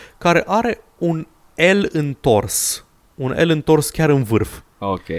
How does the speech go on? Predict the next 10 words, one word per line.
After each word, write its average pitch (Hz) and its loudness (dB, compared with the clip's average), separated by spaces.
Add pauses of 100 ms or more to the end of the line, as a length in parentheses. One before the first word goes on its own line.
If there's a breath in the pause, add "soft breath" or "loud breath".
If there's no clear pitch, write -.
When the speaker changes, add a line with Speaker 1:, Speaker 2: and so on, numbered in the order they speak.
(200)
Speaker 1:
Și - -4
tu 254 2
fiind 139 2
un, 110 2
un, 110 0
uh, 101 2
gamer 113 2
matur 107 0
și 95 -2
întreprinzător, 110 0